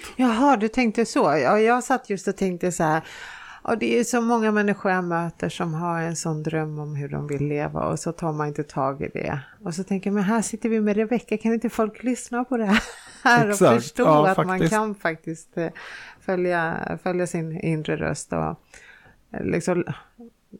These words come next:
Speaker 1: många verkar veta hur man ska kunna läka sig själv om man bara orkar lyssna, istället för att
Speaker 2: Mm.
Speaker 1: springa till läkaren det första man gör. Utan, eh, känna efter.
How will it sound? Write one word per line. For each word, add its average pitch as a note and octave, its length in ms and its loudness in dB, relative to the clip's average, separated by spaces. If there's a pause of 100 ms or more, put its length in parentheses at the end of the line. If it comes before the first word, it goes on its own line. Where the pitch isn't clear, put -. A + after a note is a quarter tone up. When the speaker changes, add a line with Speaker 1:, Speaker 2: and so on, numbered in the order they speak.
(140)
Speaker 1:
många G3+ 420 0
verkar G#3 300 0
veta F3+ 320 0
hur F3 120 0
man E3 160 -2
ska - 180 -6
kunna D#3 240 -2
läka E3 460 0
sig D#3 160 -2
själv E3 380 -2
om E3+ 140 -4
man D#3+ 140 -4
bara D3+ 200 -2
orkar D#3+ 340 -4
lyssna, D#3 460 -6 (120)
istället B2+ 300 0
för A2+ 100 0
att A#2 40 0
Speaker 2:
Mm. - 0 -
Speaker 1:
springa D#3 340 -8
till D#3+ 160 -4
läkaren D#3+ 560 -6
det E3 80 -12
första - 340 -14
man E3 160 -8
gör. - 240 -10 (800)
Utan, E3 460 -8
eh, D#3 540 -10
känna E3+ 300 -6
efter. - 460 -6